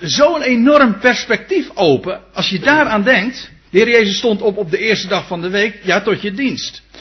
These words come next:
Maar het was de dag van de eerstelingsschoof. Dat de eersteling van de oogst bewogen werd.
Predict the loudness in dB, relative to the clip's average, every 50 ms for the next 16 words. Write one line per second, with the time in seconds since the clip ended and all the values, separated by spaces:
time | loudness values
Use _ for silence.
0 | -12 -4 0 2 2 2 2 0 0 0 -2 0 -2 -4 -6 -6 -2 2 4 6
1 | 6 4 4 2 -4 -10 -12 -16 -8 -2 0 0 0 0 -2 -2 -2 -2 0 0
2 | 0 0 -2 -4 -4 -6 -4 -4 -4 -4 -4 -4 -4 -2 0 0 0 -2 -4 -10
3 | -16 -20 -20 -20 -20 _ _ _ _ _ _ _ _ _ _ _ _ _ _ _
4 | _ _ _ _ _ _ _ _ _ _ -6 -4 -4 -6 -10 -18 -20 _ -6 -2
5 | 0 2 2 2 2 0 -4 -8 -4 0 0 2 2 2 2 0 0 -2 -2 -4
6 | -6 -8 -6 -2 0 2 2 2 0 -4 -6 -8 -8 -8 -10 -12 -14 -18 -20 -20
7 | -20 _ _ _ _ _ _ _ _ _ _ _ _ _ _ _ _ _ _ _
8 | _ _ -10 -2 0 0 0 2 2 2 2 2 2 0 -2 -4 -4 -4 -4 -6
9 | -8 -8 -10 -12 -16 -20 -20 -20 -20 -20